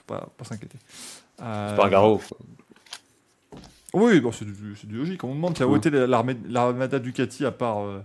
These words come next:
Speaker 1: euh, Zarco ? Bah, Jacques Miller fait quatrième, puisqu'il a plu, donc Jacques Miller fait une belle perf.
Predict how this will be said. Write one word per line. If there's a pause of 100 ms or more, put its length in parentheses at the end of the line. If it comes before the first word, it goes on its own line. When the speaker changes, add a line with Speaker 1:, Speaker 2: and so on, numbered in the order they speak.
(520)
Speaker 1:
euh,
Zarco ?
Bah,
Jacques
Miller
fait
quatrième,
puisqu'il
a
plu,
donc
Jacques
Miller
fait
une
belle
perf.